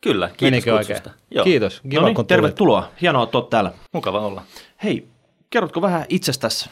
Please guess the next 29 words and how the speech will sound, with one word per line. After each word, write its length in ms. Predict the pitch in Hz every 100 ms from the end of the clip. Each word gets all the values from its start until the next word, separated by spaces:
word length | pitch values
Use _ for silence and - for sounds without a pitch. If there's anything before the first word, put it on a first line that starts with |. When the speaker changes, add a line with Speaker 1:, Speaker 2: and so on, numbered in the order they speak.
| - _ _ _ -
Speaker 3:
Nopea 400 | 139 135 113 107 -
intro, 460 | 139 127 123 113 - - _ _
mistä 320 | 123 127 - 104
oot 60 |
sujahtanut 640 | - 143 120 - 101 95 -
pääekonomistiksi 1200 | 127 117 107 - 113 110 98 95 - 101 - 101
ja 260 | 95 92 - _ _ _ _ _ -
mikä 200 | 139 139
tää 280 | 113 104 - 127
S 180 | - 98
A 80 | 87
K 120 | 98
on 280 | 95 107 95
ja 80 |
mitä 180 | 92 107
se 120 | -
tekee? 320 | - - - - _ _ _ _ - - - - _
Speaker 1:
Joo, 260 | - 120 - _ 139
tota, 180 | 135
jos 140 | 143 160
aloittaisit 420 | 156 - 135 - 147
S 120 | -
A 80 | 98
K:sta, 300 | 95 90 98
niin 100 | 101
se 140 | 117
on, 200 | 107 101
ö, 160 | 101 101 - _ _ _ _ _
Suomen, 420 | - 104 101 101